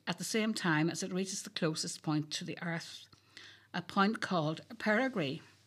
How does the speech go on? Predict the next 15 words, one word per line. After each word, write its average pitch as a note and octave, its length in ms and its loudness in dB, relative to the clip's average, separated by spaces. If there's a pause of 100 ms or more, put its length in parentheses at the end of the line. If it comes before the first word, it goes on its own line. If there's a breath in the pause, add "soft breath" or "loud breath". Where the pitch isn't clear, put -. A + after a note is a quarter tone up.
(440 loud breath)
And F#3+ 100 0
a - 40 0
supermoon G#3+ 500 6
can F#3+ 200 2
appear F#3 440 0
up F#3+ 180 -2
to G3+ 100 -2
f-, - 260 -8 (140)
a G3 80 0
fifth D4+ 480 2
larger E3+ 500 2
and - 180 -6
thirty B3+ 280 2
percent D#3+ 380 -2
brighter D3 400 -4